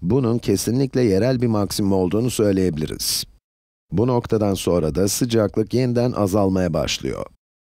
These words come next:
Evet, soruda bir de bu sıcaklıkların gece yarısından T saat sonra ölçüldüğünü söylüyorlar.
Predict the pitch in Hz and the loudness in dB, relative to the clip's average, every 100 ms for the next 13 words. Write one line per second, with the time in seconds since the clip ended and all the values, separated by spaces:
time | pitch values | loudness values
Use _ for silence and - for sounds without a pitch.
0 | _ _ - 113 80 - - - - - | _ _ -2 0 0 -2 -8 -10 -14 -10
1 | - 127 117 98 92 117 92 85 135 143 | -2 0 2 0 2 2 2 0 -2 0
2 | 113 98 - 80 85 92 113 82 80 131 | 0 0 -2 -4 -2 0 0 0 2 2
3 | 127 101 95 92 123 123 - 147 135 127 | 2 0 0 0 0 0 -2 0 0 0
4 | 117 107 - 113 101 98 90 85 98 87 | 0 -2 0 0 2 2 2 0 0 0
5 | 82 76 82 73 69 60 50 - - | -2 -2 -2 -2 -2 -6 -8 -10 -12